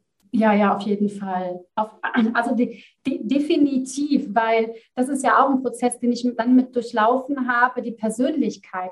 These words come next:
ist halt einfach ganz, ganz wichtig. Weiß ich, ich meine, ich,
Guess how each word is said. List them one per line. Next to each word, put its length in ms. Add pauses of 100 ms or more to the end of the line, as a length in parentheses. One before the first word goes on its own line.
ist 180
halt 140
einfach 320
ganz, 200
ganz 240
wichtig. 440 (460)
Weiß 200
ich, 160
ich 160
meine, 260
ich, 240